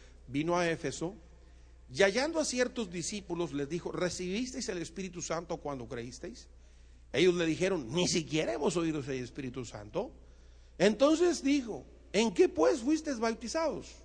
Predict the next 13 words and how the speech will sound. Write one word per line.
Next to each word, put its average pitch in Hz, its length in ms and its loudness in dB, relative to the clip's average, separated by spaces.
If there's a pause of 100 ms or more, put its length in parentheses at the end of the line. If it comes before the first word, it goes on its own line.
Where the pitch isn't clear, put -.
(600)
Ellos 160 200 2
le 185 100 0
dijeron, 196 360 4
'En 175 80 0
el 151 100 -2
bautismo 143 540 -2
de 147 80 -2
Juan.' 247 480 2 (880)
Dijo 170 300 2
Pablo, 190 500 4
'Juan 143 260 4
ciertamente 165 760 -2
bautizó 131 480 -4